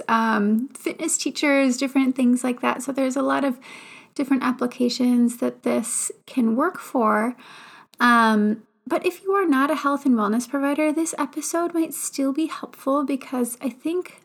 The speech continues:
a lot of us can feel these myths in the workplace, um, and especially if you are in any type of small business or have thoughts about kind of creating your own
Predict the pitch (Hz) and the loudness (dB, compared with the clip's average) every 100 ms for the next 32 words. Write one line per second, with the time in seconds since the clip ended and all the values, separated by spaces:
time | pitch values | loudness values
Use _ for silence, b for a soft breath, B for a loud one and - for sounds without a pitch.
0 | - 254 220 214 220 220 247 247 254 - | -4 -2 0 0 0 0 2 2 0 -6
1 | - B B B B - 247 240 220 208 | -10 B B B B 0 2 2 2 0
2 | 226 247 262 254 262 269 - - - - | 2 2 2 2 2 2 -2 -12 -10 -2
3 | 277 285 285 285 - - 294 302 302 - | 2 2 2 -2 -4 -4 -2 -2 -4 -6
4 | - - - 269 233 226 220 208 214 - | -6 -8 -10 -2 0 2 2 0 -2 -6
5 | _ - 277 262 - 359 - 294 269 - | _ 0 0 0 -2 -2 0 2 2 2
6 | 240 233 226 - - - B B B B | 4 4 2 -4 -18 -20 B B B B
7 | B _ _ - 226 226 226 220 233 226 | B _ _ -2 0 2 2 2 2 2
8 | 233 247 320 349 339 294 277 262 247 247 | 2 2 2 2 2 0 -2 2 0 2
9 | 247 226 220 220 226 226 220 - - 233 | 2 2 2 2 0 0 -2 -4 -2 -2
10 | 226 220 220 247 254 247 254 247 254 262 | 2 0 0 -2 -2 -2 0 0 0 0
11 | 247 226 262 254 254 240 240 240 233 220 | 0 0 2 4 6 6 4 4 2 4
12 | 220 220 226 | 4 4 2